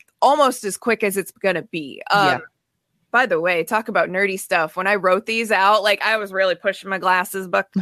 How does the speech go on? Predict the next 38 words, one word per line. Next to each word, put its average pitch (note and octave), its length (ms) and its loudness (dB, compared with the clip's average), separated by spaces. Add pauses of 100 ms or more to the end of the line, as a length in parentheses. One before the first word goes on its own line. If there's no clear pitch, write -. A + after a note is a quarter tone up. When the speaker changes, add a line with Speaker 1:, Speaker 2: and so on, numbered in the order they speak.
Speaker 1:
back F#3+ 240 2
up G3 120 -10
on G3+ 80 -4
the G3 80 -4
bridge G3 200 -4
of G#3 80 -2
my G#3 140 0
nose G#3 160 -4 (160)
real G#3 100 -6
Speaker 2:
<laughs> - 40 -10
Speaker 1:
hard. A3 240 2
Um, A3 360 2 (540)
the, B3+ 320 4
so B3 440 4
whey C4 280 2
is C4+ 160 -4
great, F3+ 380 2 (140)
um, F#3 440 2
but G#3 200 4
there A3 140 4
are G#3 140 4
some A3+ 200 -10
cons. F3 500 -2
So G3 360 2
Speaker 2:
Mm. F#3 60 0
Speaker 1:
one G3 120 2
of G3+ 100 -2
them F#3 220 2
being F3+ 440 -2 (400)
that F3+ 180 -4
the F3+ 80 -6
main F3+ 200 -2
type F3+ 200 -2
of F3 80 -12
sugar A3 300 -2
in E3+ 220 0
whey D#3 260 -2
is F#3 260 -10